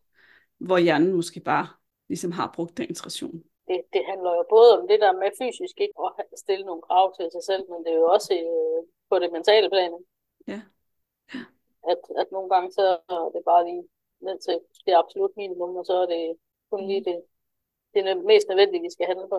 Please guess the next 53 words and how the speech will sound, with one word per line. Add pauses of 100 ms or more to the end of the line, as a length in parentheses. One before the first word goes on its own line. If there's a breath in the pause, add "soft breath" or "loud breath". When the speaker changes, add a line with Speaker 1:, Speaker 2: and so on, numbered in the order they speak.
Speaker 2:
ikke? (300)
Så, (280)
ja. (600)
Speaker 1:
Og
det
vil
jeg
sige, (120)
i-,
altså,
det
er
jo
ikke,
fordi
jeg
ikke
er
fan
af,
at
du
måske
får
sat
dig
ned
og
mediteret
eller
sådan
noget. (340 loud breath)
Og
det
kan
også
godt
være
på
sin
plads. (340)
Speaker 2:
Mm. (220)
Speaker 1:
Det
er
bare
noget
med
ikke
at
fy-,
at
alle
timer